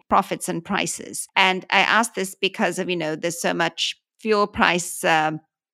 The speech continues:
changes and maybe even volatility, uh, that we see recently. So does a decrease in fuel costs lower shipping costs proportionately, or are there factors mitigating this decrease?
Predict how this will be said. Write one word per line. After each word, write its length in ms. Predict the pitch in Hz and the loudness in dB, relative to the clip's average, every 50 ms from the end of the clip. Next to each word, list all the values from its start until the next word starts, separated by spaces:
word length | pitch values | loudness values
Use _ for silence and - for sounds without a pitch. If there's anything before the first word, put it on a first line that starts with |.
| _ _ _ _ _ | _ _ _ _ _
changes 760 | - - - 269 285 285 254 202 190 180 165 156 170 165 196 | 2 4 4 6 6 6 6 6 6 6 6 4 2 2 2
and 340 | 180 175 175 175 180 160 92 | 0 2 0 0 -2 -2 -4
maybe 340 | - 185 202 214 220 202 208 | -2 0 0 2 2 2 2
even 180 | 202 190 233 | 2 2 2
volatility, 920 | - 185 190 220 233 233 - - 285 277 262 - - - 160 160 170 165 - - | 2 2 2 2 0 2 2 4 4 4 4 2 0 -2 -2 -2 -4 -4 0 2
uh, 340 | - 185 190 180 170 170 175 | 4 4 6 6 4 4 2
that 200 | 180 196 190 185 | 2 0 0 0
we 100 | 185 190 | -2 -2
see 320 | 190 190 - 185 180 175 | -2 -2 -4 -4 -2 -2
recently. 540 | 170 175 175 170 175 - 170 156 - 170 175 | 0 0 -2 -2 -4 -8 -8 -8 -6 -8 -6
So 240 | 180 - 208 202 202 | -2 0 0 0 0
does 200 | 190 214 220 208 | 0 -2 -2 -2
a 60 | 214 | -2
decrease 540 | 196 220 214 - - - 294 294 294 - - | -2 -4 -4 -4 -2 0 0 0 0 0 0
in 120 | 240 226 | 0 0
fuel 320 | 220 - - 247 240 233 233 | 0 0 2 4 4 4 4
costs 540 | 240 - 247 208 196 196 - - - - - | 0 0 0 0 0 0 -2 -6 -12 -8 -4
lower 400 | 202 190 185 202 214 220 233 262 | -2 2 4 6 6 6 6 4
shipping 420 | 285 - - 302 - - 311 285 294 | 2 0 -2 -2 -2 0 0 -2 0
costs 260 | - - 262 269 - | 0 -2 -2 -2 -4
proportionately, 880 | - - 262 254 _ 262 254 269 - - 269 269 277 285 - 320 277 233 | -6 -6 -6 -4 _ -4 -4 -2 -2 -4 -4 -4 -6 -6 -4 -2 0 2
or 100 | 202 190 | 4 6
are 160 | 185 190 196 | 6 4 4
there 200 | 180 190 185 190 | 4 4 2 2
factors 760 | 190 - - 220 226 254 247 _ - 208 185 180 175 175 - - _ - _ _ _ | 0 0 2 2 2 2 0 _ -2 0 2 2 2 0 -4 -10 _ -20 _ _ _
mitigating 760 | 190 208 240 254 - - - 170 156 147 156 - 165 - - | 0 0 2 2 0 0 0 0 0 0 -2 -6 -6 -6 -6
this 160 | 160 151 - | -8 -10 -10
decrease? 580 | - - - _ - - - - - - - | -12 -14 -16 _ -16 -16 -14 -14 -16 -16 -18